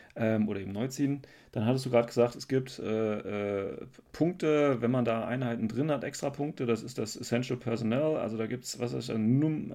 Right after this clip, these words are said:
Number Two, N C O, Chain of Command. Äh, dann hast du Headquarter oder Charakter. Genau, also wenn du davon einen da drin hast, dann gibt's nochmal einen extra Punkt, wenn du das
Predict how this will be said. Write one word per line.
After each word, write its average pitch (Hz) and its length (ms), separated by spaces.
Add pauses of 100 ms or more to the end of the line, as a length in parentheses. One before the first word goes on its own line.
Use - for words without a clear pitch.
(120)
Number 127 320
Two, 147 240
N 120 140
C 120 200
O, 127 160
Chain 127 240
of 123 100
Command. 131 680 (460)
Äh, 113 240
dann 113 220
hast 123 220
du 113 120
Headquarter 127 720
oder 113 240
Charakter. 104 520
Genau, 98 200
also 95 180
wenn 104 100
du 110 80
davon 123 580
einen 117 260
da 110 80
drin 127 220
hast, 120 180
dann 104 120
gibt's 110 160
nochmal 98 180
einen 87 60
extra 143 320
Punkt, 147 560
wenn 123 180
du 127 60
das 127 260